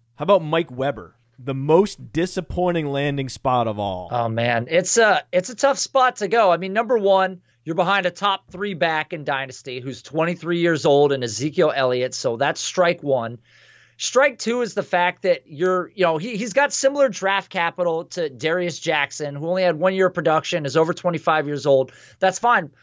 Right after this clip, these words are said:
Speaker 2: But also, you've got Tony Pollard there, a guy who had a hundred and four receptions over three years at Memphis.
Speaker 1: Yeah, Tony Pollard could be Miles Sanders if Saquon Barkley didn't declare early. What would Miles Sanders be if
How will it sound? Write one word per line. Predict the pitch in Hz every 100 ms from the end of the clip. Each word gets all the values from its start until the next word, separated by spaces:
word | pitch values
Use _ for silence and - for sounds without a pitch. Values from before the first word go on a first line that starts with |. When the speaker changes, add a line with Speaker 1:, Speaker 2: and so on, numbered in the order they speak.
| _
Speaker 2:
But | - 190
also, | 269 269 233
you've | 196 214
got | 302 254
Tony | - 208 214
Pollard | - 180 226 196 139
there, | 135 110
a | 143
guy | 190 214 247
who | 240
had | 190
a |
hundred | 151 147 247 247 247
and | 196
four | - 208 208
receptions | 196 - 202 202 175 143
over | 175 165 160
three | - - 180 208 226
years | 175 196 208 139 113 - - _ - - -
at | 170 151
Memphis. | 165 202 - 110
Speaker 1:
Yeah, | 220 208
Tony | - 247 392
Pollard | - 240 277 233 170 151 -
could | 196 190 156
be | 190
Miles | 175 196 190 160
Sanders | 202 240 233 143 147 151 _ _ -
if | 185 208 - - _ _
Saquon | - 202 196 202 160
Barkley | 185 226 185 170
didn't | 147 143 202 208
declare | 185 202 196
early. | 214 277 120 104 _
What | 147 196 285
would | 311
Miles | 277 247 247 -
Sanders | 247 233 220 165
be | 135 214 196 147 135
if | 135 156 165 - -